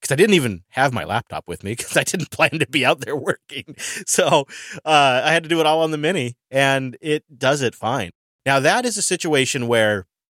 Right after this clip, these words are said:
I'm near the limits of the machine, but I have not yet reached the limits of the machine. But that just kinda shows you the runway. All right, so here's what Jacob is doing with those neural cores that sounds really awesome to me. He is running Topaz in the background,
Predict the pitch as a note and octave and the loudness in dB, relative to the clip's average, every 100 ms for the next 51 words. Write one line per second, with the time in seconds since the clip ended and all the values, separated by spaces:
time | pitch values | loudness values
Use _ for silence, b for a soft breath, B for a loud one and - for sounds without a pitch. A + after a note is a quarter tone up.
0 | _ C#3 B2+ A2+ A2+ C3 D3+ D#3+ D#3+ D#3+ | _ 0 0 -2 0 2 4 4 2 2
1 | E3+ D#3+ D3 D3 - D#3+ D#3 G#2 G#2 A#2 | 2 0 0 -2 0 0 2 2 2 0
2 | A#2 G2 G#2+ - G#2 A2+ - F2+ F2+ E2+ | -2 0 -2 -2 -6 -4 -6 -8 -12 -12
3 | - F#2 D2+ B1+ - D#2 B1 F#2+ A#2+ A#2+ | -10 -12 -10 -12 -10 -10 -10 -2 -2 -2
4 | - A#2 F#2 - G2+ F#2 E2+ F#2 G2 E2+ | -6 -6 -6 -4 -4 -4 -6 -4 -4 -6
5 | F#2+ B B D3 A2+ B2+ D#3+ G#3 G3+ D#3 | -14 B B 2 2 2 2 4 2 2
6 | C#3+ D3 A2 G2 A#2+ F2+ F2 - _ _ | 0 -2 -2 0 0 0 -6 -14 _ _
7 | _ - B2+ B2+ A#2 G#2 - G#2+ B2 A#2 | _ -6 0 2 2 2 -6 -2 2 2
8 | - F#2 E2+ F2 - G#2+ - G#2+ G2 G2 | 0 -4 -4 -8 -10 -6 0 0 0 -4
9 | - A#2+ A#2 C3 B2 A2 F2 F#2 G2+ - | -8 -6 2 4 4 0 -2 -2 -2 -4
10 | F2+ - F2 - - _ _ _ _ _ | -10 -14 -14 -14 -18 _ _ _ _ _
11 | - E3 E3 C#3 C#3+ C#3 B2+ A#2+ - D#3+ | 0 2 4 4 4 4 0 -4 -2 2
12 | F3 D3 G2+ G2+ G#2 G2+ F#2+ F2 - F2 | 2 4 2 0 -4 -4 -4 -4 -6 -10
13 | E2+ A2+ | -8 -12